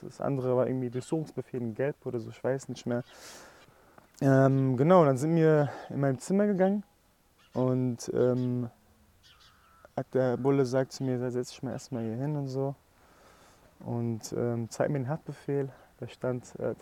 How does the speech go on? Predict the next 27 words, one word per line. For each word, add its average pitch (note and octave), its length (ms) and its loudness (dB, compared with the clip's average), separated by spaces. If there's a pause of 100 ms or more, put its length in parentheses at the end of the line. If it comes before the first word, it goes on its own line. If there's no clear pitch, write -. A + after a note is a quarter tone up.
drauf, B2 300 -2 (240)
äh, B2 260 -4 (160)
hundertneunundzwanzig C3 1400 -6 (100)
a, D#3 280 -2
glaub D3+ 280 -8
ich, D3 200 -12 (600)
kriminelle D3 580 0
Vereinigung D3+ 1120 -4
und, B2 400 -6 (200)
äh, B2 260 -2
ich - 180 -16
lese C3+ 240 -4
meinen A#2 160 -4
Namen, D3 240 0
der A#2+ 80 0
ist - 120 -12
ganz B2+ 280 -2
oben. E3+ 320 -4 (880)
Und, C3+ 580 -2
äh, B2 200 2
ich C3 100 -6
soll, C3+ 260 0
ich B2+ 80 -6
sollte C#3 260 4
auch C3 120 6 (180)
angeblich C#3 520 0
der B2+ 240 4